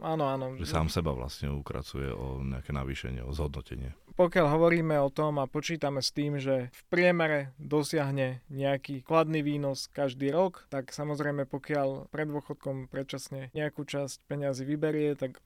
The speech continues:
Speaker 1: o to menej zarobí. Je to tak. A ani štát nie, nie je príliš nadšený tým, že by si mali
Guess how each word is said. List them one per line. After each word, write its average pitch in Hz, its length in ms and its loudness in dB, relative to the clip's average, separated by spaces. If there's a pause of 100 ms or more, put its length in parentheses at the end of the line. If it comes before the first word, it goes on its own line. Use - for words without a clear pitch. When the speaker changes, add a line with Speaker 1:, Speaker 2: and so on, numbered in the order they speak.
Speaker 1:
o 135 80 -2
to 127 160 -4
menej 127 320 -4
zarobí. 120 400 -8 (160)
Je - 80 -6
to - 160 -12
tak. - 240 -18 (180)
A - 160 -6 (160)
ani 190 240 4
štát 160 560 2
nie, 151 240 2
nie 160 240 4
je 156 80 0
príliš 160 320 2
nadšený 147 480 2
tým, 147 320 0
že 139 80 0
by 143 160 -4
si 151 160 -2
mali 135 480 0